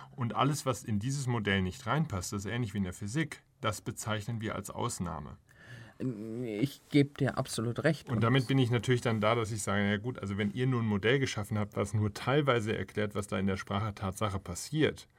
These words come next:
Speaker 1: hm, dann ist das mindestens fehlerbehaftet.
Speaker 2: Mhm.
Speaker 1: Und damit ist dann die Fragwürdigkeit, ob das sinnvoll ist, das zu lernen. Also
Speaker 2: Das ist, das ist einer der Gründe, warum ich auch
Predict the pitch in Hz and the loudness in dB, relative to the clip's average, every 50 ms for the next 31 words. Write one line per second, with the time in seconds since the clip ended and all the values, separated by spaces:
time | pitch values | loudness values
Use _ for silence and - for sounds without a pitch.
0 | _ _ - - - - - - - - - - _ _ _ _ _ - - 107 | _ _ -20 -20 -20 -20 -20 -20 -20 -20 -20 -20 _ _ _ _ _ -6 0 2
1 | 104 101 - - - - - _ _ - 98 101 - - 110 - - 127 113 - | 2 2 2 -2 -6 -18 -20 _ _ 0 0 0 0 -2 -4 -2 0 0 -2 -2
2 | - - 110 113 120 151 156 - 147 131 - - - 127 117 104 85 76 78 - | -2 0 2 4 4 4 4 4 2 0 0 0 0 2 4 2 2 0 -2 -6
3 | 78 - - - - - - - _ - - 120 135 139 107 98 104 104 113 120 | -8 -10 -10 -14 -14 -16 -16 -20 _ 0 2 2 2 2 2 2 2 2 2 2
4 | 104 107 101 - 113 104 104 101 98 - 110 104 110 - - 113 101 95 95 - | 2 -2 -2 0 2 2 2 2 2 4 4 4 4 4 2 0 0 0 -2 -4
5 | - - 101 95 78 - - 101 98 - 98 98 101 104 110 - 92 92 - 98 | -4 -4 -4 -4 -6 -8 -8 -8 -6 -2 -2 -2 -2 -2 -4 -6 -6 -8 -10 -10
6 | 95 - - 98 95 92 98 95 90 87 - - 101 110 104 101 - - - 156 | -12 -10 -8 -6 -4 -4 -2 -4 -4 -4 -4 -2 -2 0 -2 -2 -4 -2 0 2
7 | 151 - - 98 139 - - - - - 147 143 - - 139 - - - 151 160 | 2 2 2 0 -2 -2 -4 -6 -4 -4 -4 -4 -2 -4 -4 -2 0 2 4 4
8 | 151 143 143 135 139 151 151 151 147 135 135 131 127 135 139 139 135 - - - | 4 4 4 4 4 4 4 4 4 4 4 2 2 2 2 0 0 0 0 2
9 | 131 127 - - | 2 2 0 -6